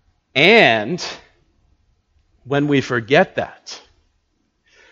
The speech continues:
when we forget that every good thing in our lives now and every, every good thing in the future to come i-, is coming from God's super abundant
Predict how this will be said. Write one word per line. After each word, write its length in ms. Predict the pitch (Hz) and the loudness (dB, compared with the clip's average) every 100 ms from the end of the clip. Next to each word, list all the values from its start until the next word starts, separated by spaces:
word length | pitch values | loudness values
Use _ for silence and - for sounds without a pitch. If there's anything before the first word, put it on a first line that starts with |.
| - _ | -20 _
when 240 | 156 151 151 | 0 0 4
we 220 | 156 170 | 4 4
forget 560 | 170 185 151 190 190 190 | 2 -2 0 2 2 2
that 100 | 165 | 0
every 240 | 165 196 | 2 2
good 260 | 190 190 - | 2 0 0
thing 220 | 185 180 | 0 2
in 60 | |
our 100 | 156 | 2
lives 400 | 147 151 160 131 | 4 4 2 0
now 380 | 151 156 160 160 | 0 4 4 4
and 100 | 139 | 4
every, 460 | 139 147 160 160 139 - - | 2 2 2 2 0 -10 -2
every 280 | 147 156 151 | 0 0 2
good 280 | 165 160 | 2 2
thing 220 | 170 165 160 | 2 2 2
in 80 | |
the 60 | 135 | 0
future 380 | - 175 165 170 | -2 -2 -2 -2
to 120 | 143 | -4
come 480 | - 170 147 151 151 - - - | -4 0 2 2 -2 -10 -20 -4
i-, 40 | |
is 540 | 165 160 160 160 151 - | 0 0 2 0 0 -8
coming 560 | - - 196 220 214 | -12 -2 2 2 2
from 300 | 190 - 170 | 0 -2 -2
God's 360 | 151 160 160 143 | 2 4 4 0
super 840 | - - 196 226 - 233 233 226 | -14 -6 0 2 2 4 6 6
abundant 1040 | 233 165 131 143 175 208 196 202 196 - | 4 2 0 2 2 2 4 4 2 -4